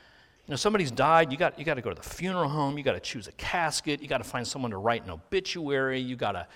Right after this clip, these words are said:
check with relatives, and you're doing all this kinda, kinda busy work. And that's what Abraham has to do in chapter twenty-three. What Abraham has to do is he's gotta find a place to bury his wife.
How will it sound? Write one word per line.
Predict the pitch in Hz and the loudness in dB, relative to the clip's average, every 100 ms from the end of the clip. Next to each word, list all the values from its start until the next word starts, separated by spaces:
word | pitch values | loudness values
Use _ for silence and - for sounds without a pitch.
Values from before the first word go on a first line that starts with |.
| - - | -20 -12
check | - 147 117 | -4 -4 -4
with | 101 - | -12 -8
relatives, | 180 185 170 170 170 | -2 0 0 0 -2
and | 156 | -2
you're | 156 | -8
doing | 147 175 | -8 -2
all | 180 | -2
this | 175 156 | 0 -2
kinda, | - 180 131 - - - 120 | -2 0 0 -2 -14 -18 -12
kinda | 151 127 - 101 | -10 -10 -12 -8
busy | 160 220 165 | -4 -2 -2
work. | 92 82 73 - - - - - - - - - - _ - | -6 -8 -12 -16 -20 -20 -20 -20 -20 -20 -20 -20 -20 _ -2
And | 127 | 4
that's | 151 160 | 6 8
what | 190 | 6
Abraham | 127 143 160 160 165 | 6 4 4 2 2
has | 123 123 - | 4 4 2
to | |
do | 127 220 - - - - _ _ | -4 -4 -4 -12 -20 -20 _ _
in | 113 | -6
chapter | - 110 117 | 2 4 4
twenty-three. | - 127 120 185 208 | 0 0 0 -2 -2
What | 98 113 | -2 -2
Abraham | 120 180 196 190 | 2 4 4 4
has | 156 160 160 | 4 4 2
to | - 127 | -4 -4
do | 139 110 90 - - - - - - - _ - | -2 -2 -4 -10 -18 -20 -20 -20 -20 -20 _ -8
is | |
he's | 139 | -4
gotta | 127 143 135 | 2 2 4
find | 139 | 0
a | 127 | 0
place | - 123 | -2 -2
to | 110 | -4
bury | 101 120 113 | -2 -2 -2
his | 107 | -4
wife. | 127 110 - - | -4 -6 -6 -8